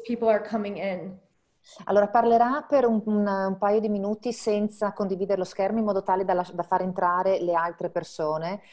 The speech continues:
Speaker 2: che stanno arrivando, perché, eh, non riesce a farle entrare senza togliere il, lo, lo schermo condiviso.
Speaker 1: Okay, so this presentation today will be an hour long, and it will be an
Speaker 2: Questa
Speaker 1: introduction to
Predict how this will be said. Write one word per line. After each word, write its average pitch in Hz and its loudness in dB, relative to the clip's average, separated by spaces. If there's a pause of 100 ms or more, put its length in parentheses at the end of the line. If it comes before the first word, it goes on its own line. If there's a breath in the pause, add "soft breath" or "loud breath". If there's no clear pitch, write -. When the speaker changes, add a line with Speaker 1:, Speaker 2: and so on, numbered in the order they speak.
Speaker 2:
che 190 -6
stanno 175 -4
arrivando, 156 -2
perché, 160 0
eh, 165 2
non 180 -2
riesce 185 -2
a - -10
farle 185 -2
entrare 180 -2
senza 175 -4
togliere 165 0
il, 156 -4
lo, 151 0
lo 147 -4
schermo 156 -6
condiviso. 135 -8 (420)
Speaker 1:
Okay, 196 -8 (240 loud breath)
so - -2
this 330 0
presentation 294 0
today 247 0
will 233 2
be 233 -2
an 208 -4
hour 226 0
long, 220 -2 (220 loud breath)
and 233 0
it 226 0
will 233 2
be 233 0
an 226 -2
Speaker 2:
Questa 220 -6
Speaker 1:
introduction 214 -6 (100)
to 196 -4